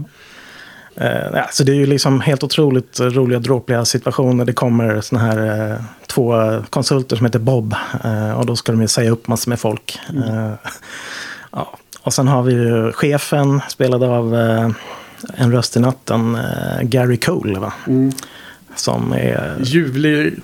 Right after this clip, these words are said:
Speaker 2: eh, porträtt av en vidrig chef.
Speaker 1: Mellanchef, ja. Helt otroligt. Eh,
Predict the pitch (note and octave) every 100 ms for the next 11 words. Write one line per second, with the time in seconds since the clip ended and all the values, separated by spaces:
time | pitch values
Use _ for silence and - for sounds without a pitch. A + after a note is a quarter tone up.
0 | - - C#3+ - C3+ C3+ A#2+ C3 A#2+ A#2
1 | A#2 A2 - - - C#3 D3 C3 C3 D#3+
2 | - - C3 B2 A#2 A#2 B2 A2+ - -
3 | B2 - - - C3 B2+ C3 A#2+ A2 -
4 | - - - - - - - - A2 G#2
5 | G#2